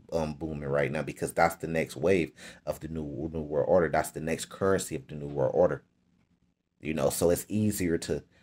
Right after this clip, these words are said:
do it with a billion people than seven billion people. So that means there has to be a lot of death. But in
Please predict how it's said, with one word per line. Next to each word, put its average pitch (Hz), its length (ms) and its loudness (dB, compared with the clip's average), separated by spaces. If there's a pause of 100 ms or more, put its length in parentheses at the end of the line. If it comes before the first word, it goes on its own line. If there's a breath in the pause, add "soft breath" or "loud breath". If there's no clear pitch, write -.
(220 soft breath)
do 92 200 4
it 82 60 6
with 82 200 6
a 73 60 4
billion 90 420 4
people 76 420 -8
than 69 120 -4
seven 101 400 6
billion 69 280 -6
people. - 280 -12 (400 soft breath)
So - 120 -4
that 80 120 4
means 82 180 -2
there 76 120 -2
has 78 180 -4
to 71 100 -12
be 71 140 -6
a 67 40 -2
lot 67 200 -4
of - 160 -6
death. 87 300 4 (300 loud breath)
But 85 120 4
in 78 120 2